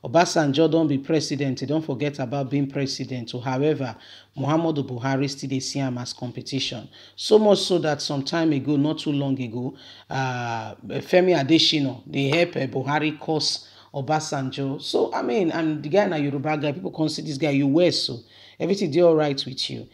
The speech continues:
Anyway, Obasanjo say the thing with, the thing wey dey happen for this country, the situation is really bad. Very, very bad. And, um, I mean, but guess what? There is still hope.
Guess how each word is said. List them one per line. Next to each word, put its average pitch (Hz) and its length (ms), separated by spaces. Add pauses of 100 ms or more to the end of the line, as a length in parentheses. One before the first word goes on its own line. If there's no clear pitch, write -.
(260)
Anyway, 147 640 (120)
Obasanjo 151 640
say 156 160
the 143 100
thing 170 240
with, 151 200
the 139 100
thing 196 180
wey 165 100
dey 147 80
happen 147 140
for 139 100
this 139 160
country, 135 340
the 131 80
situation 156 480
is 135 160 (180)
really 139 480
bad. 131 540 (500)
Very, 151 360
very 143 320
bad. 127 420
And, 123 320
um, 117 260 (400)
I - 100
mean, 127 380
but 135 400
guess 180 240
what? 143 400 (160)
There 135 220
is 135 120
still 165 260
hope. 139 320